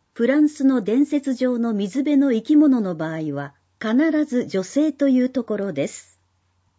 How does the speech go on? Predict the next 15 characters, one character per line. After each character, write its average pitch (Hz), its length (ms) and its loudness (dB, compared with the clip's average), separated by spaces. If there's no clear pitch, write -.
問 269 200 2
い 262 80 0
合 254 60 -4
わ 240 140 -6
せ、 - 360 -8
ダ 202 140 -4
イ 294 100 0
バ 302 120 -2
ー 302 100 0
シ - 160 -14
テ 285 100 -2
ィ 285 100 2
セ 262 200 -4
ン 226 100 0
タ 151 420 -10